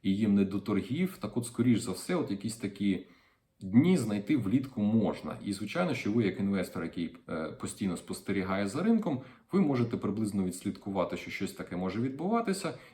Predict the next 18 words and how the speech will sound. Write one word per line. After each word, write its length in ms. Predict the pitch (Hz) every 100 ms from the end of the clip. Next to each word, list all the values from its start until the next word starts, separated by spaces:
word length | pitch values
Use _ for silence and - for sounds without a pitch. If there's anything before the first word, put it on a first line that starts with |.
| -
і 60 | 226
тоді 280 | 123 123
можна 300 | 131 120 104
цією 300 | 92 95 104
ситуацією 640 | 98 90 92 90 90 - 90
скористатися. 840 | - 98 98 - - - - - - _ - - -
Як 140 | 131 131
ви 80 | 147
бачите, 340 | 131 - 117
все 340 | 110 - 123
неоднозначно, 880 | 107 104 101 113 107 143 190 - 110
це 220 | - 117
вам 240 | 104 95 101
не 100 | 101
ретроградний 640 | 101 110 95 95 90 92
Меркурій, 540 | 95 95 - 185 156 110
тут 240 | 101 98
все 420 | - 101 92 90